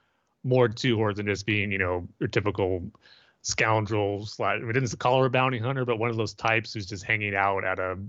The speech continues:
at a local bar and gets mixed in with the characters. Hopefully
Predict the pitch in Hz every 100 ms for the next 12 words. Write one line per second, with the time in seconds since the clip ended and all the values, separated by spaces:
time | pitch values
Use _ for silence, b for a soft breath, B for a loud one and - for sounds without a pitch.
0 | - - 92 98 92 104 101 98 98 95
1 | 95 98 98 - 240 110 110 - 113 101
2 | 98 - 104 92 87 92 101 92 101 98
3 | 92